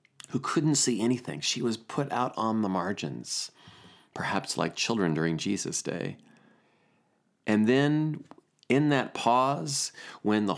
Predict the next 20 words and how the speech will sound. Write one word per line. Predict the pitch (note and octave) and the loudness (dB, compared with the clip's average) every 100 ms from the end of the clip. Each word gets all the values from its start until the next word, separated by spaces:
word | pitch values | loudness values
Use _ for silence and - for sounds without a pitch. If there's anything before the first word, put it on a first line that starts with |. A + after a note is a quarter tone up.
| - | 0
whole | C3 C#3 C#3 | 0 2 0
congregation | - A#2 A2 G#2 A#2 - A#2 A2+ | -2 -2 0 0 0 0 0 2
was | F2+ E2 - | 0 0 -4
silent, | - - F#2+ G2+ A#2+ C#3+ C#3 - _ _ _ _ _ _ _ _ _ _ _ _ - | -2 0 0 0 0 -2 -4 -10 _ _ _ _ _ _ _ _ _ _ _ _ -4
she | - B2+ | 0 2
let | A2+ A#2 B2+ - - | 4 4 2 -2 -2
her | A2+ F#2 | 0 2
voice | G2 A2 A#2 A#2+ - - - - _ _ _ - | 2 2 2 2 0 0 -2 -6 _ _ _ -10
ring | E2+ F#2+ G#2 A2 | 0 2 4 4
out, | G2+ A2 - - - - _ _ _ _ - | 2 2 0 -4 -10 -14 _ _ _ _ -8
shrill | - - A#2 A#2+ B2+ B2 | -4 2 4 4 4 4
with | F#2 - - | 2 0 0
irritation | A#2 G2 - A#2 - B2+ B2 A#2+ | 2 2 0 0 0 2 0 0
and | - E2+ | -2 -4
frustration | - F2 - - G2+ - C3+ B2+ - | -2 -2 -2 -2 0 0 -2 -4 -6
and | E2+ E2 | -6 -4
sadness. | - A2+ A#2 C3+ F#2 D2+ - - - - - | -2 -2 0 0 -2 -2 -2 -6 -10 -14 -4
And | A2 | -2
she | - B2 | 2 2
said | - D3 C#3+ C#3+ | 2 2 2 2